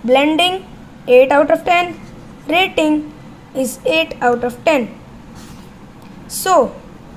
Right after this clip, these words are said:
if you enjoyed this video and if it was informative to you even a little bit, then please make sure to like my video, subscribe to my channel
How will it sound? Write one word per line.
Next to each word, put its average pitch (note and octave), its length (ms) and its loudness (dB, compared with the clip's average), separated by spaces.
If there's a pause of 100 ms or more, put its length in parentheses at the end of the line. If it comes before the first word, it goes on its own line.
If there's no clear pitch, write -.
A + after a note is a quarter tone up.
(680)
if F#4 200 -8
you G#4 180 4
enjoyed D#4 480 2
this D4 200 -2
video D4+ 580 4 (500)
and C#4 240 4 (160)
if D4+ 320 -2
it C4 140 -2
was C4 300 4
informative D4+ 680 2 (220)
to C4 120 -2
you C4 340 0
even F4 300 0
a G4 60 2
little F4+ 380 2
bit, - 260 4 (760)
then C#4 340 2 (280)
please D4 300 2
make D#4+ 280 2
sure E4+ 280 2
to D4+ 100 0
like C#4+ 340 4
my F4 160 0
video, D#4 340 2
subscribe D4 540 0
to E4 80 -6
my F4 160 -2
channel D4+ 600 2